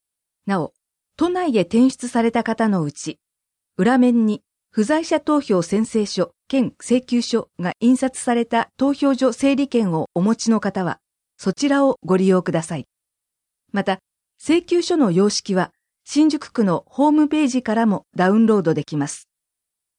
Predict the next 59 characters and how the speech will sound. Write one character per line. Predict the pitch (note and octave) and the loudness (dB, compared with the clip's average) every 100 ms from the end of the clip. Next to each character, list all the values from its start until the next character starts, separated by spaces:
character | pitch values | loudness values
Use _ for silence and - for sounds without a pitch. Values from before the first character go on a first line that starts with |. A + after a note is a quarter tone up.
| _ _ | _ _
投 | - F4 | -2 -2
票 | F4 F4 | 0 0
用 | E4+ E4+ | 0 -2
紙 | - - | -4 -2
等 | C4 G#3 | 0 2
は | D#3+ - _ | -2 -6 _
電 | E3+ C#4+ | 0 2
子 | C#4+ C#4+ | 0 2
メ | C#4+ C4+ | 4 4
ー | |
ル | F#3 | 2
や | E3 | 0
フ | D#3+ | 0
ァ | |
ッ | F#3+ | -6
ク | - | -8
ス、 | - - _ _ D#3+ | -12 -12 _ _ -2
電 | G#3+ C#4+ | 2 4
話 | D4+ | 2
で | C#4+ | 4
の | B3+ | 2
請 | F3+ A3 A3+ | 2 0 -2
求 | A3+ A3+ | 0 0
が | G#3 | 0
で | E3 | -2
き | D#3+ F#3 | -2 -2
ま | F#3 | -2
せ | F3 | -4
ん。 | D3+ _ _ _ _ _ _ | -6 _ _ _ _ _ _
郵 | F#3+ C4+ | 0 2
便 | C#4+ D4 | 2 2
で | C#4 | 0
請 | C4+ B3+ | 0 -2
求 | B3 A#3 | 0 -2
し | - | -2
て | A3 | -4
く | F#3+ | -4
だ | F#3+ | -4
さ | F3 | -8
い。 | D3+ _ _ _ _ _ _ _ _ _ _ _ | -10 _ _ _ _ _ _ _ _ _ _ _
二、 | F#3+ - _ _ _ _ _ _ _ | -6 -6 _ _ _ _ _ _ _
請 | - D4 | -2 -2
求 | - D#4 | 0 -2
書 | D4+ D4+ | 0 0
が | G3 - _ | 0 -4 _
新 | - D4 D#4+ | -2 0 0
宿 | D#4 - | -4 -6
区 | G#3 | -4
選 | - D4+ | 0 0
挙 | D4 D4 | 0 -2
管 | D4 D4 | 2 4
理 | C#4+ | 2
委 | - C#4 | 4 4
員 | C#4+ C4+ | 4 2
会 | A3 G3 | 0 0
に | E3 | -2
到 | D#3 G3+ G3 | -2 -4 -2
着 | F#3 F#3+ | -4 -2
後、 | E3+ D#3+ | -4 -4